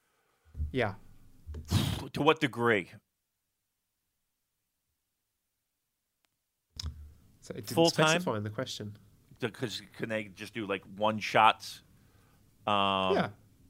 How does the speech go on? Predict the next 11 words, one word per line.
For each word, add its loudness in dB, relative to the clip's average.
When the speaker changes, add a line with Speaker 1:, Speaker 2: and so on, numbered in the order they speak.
Speaker 2:
I 4
mean, 0
Kawada 8
is -10
probably 0
so 2
high 4
on -2
that -6
list. -8
Um, -4